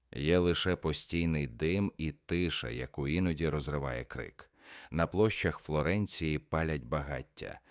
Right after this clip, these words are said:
Влада наказала розкладати вогонь у кожному кварталі,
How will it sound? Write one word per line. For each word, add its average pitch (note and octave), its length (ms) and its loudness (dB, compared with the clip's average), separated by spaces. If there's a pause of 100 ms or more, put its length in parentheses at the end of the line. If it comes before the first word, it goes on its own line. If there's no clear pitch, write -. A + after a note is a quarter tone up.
(300)
Влада G2+ 400 6
наказала F#2 600 4
розкладати D#2+ 640 0
вогонь D2 440 0
у D2 80 0
кожному D2+ 460 -2
кварталі, - 600 -6